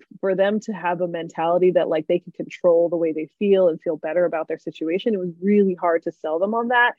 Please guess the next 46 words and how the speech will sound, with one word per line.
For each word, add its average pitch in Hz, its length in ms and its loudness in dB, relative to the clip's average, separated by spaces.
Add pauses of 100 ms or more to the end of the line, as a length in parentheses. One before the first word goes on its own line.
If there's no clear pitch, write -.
(240)
And 185 120 -2
their 196 140 2
perceived 175 460 -4
value 175 480 0
around 160 480 -6
a 143 60 -10
change 196 460 -2
was 165 160 -4
not 156 360 -6
very 151 340 -4
high. 151 380 -10 (240)
So 202 100 -2
she 220 140 -2
had 208 160 2
to 185 80 0
change 202 460 -4
her 180 100 -2
target 165 340 -4
market 220 420 -2
to 185 80 -10
somebody 175 360 -4
who 165 260 0
did 226 400 4
value 165 440 -2
that 156 200 -4
more 160 480 -4 (220)
so 202 100 4
that 175 140 4
she - 100 -8
could 170 180 -6
charge 170 400 0
what 160 120 -8
she 160 140 -6
wanted 151 320 -10
to 147 100 -14
charge. - 520 -12 (280)
So 190 140 0
the 185 100 0
perceived 240 480 0
value 190 340 2
may 185 380 -2
be 208 440 0 (140)
higher 190 500 0
if 175 200 -10
you 185 100 -4
switch - 540 -2